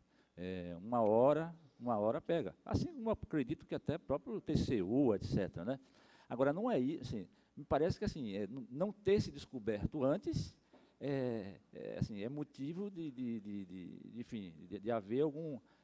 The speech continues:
é, assim, algum uma, uma, um julgamento negativo com relação aos órgãos de controle.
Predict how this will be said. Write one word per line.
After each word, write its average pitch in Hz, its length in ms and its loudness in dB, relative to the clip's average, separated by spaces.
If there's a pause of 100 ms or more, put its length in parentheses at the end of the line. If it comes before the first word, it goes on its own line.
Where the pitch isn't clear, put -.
é, 50 800 -10
assim, 87 240 -8
algum 92 300 -12 (720)
uma, 95 160 -8
uma, 107 160 -8
um 113 100 -8
julgamento 123 840 -4
negativo 127 680 -2
com - 80 -10
relação 127 460 0
aos 117 160 -4
órgãos 117 220 0
de 120 60 -12
controle. 110 560 -2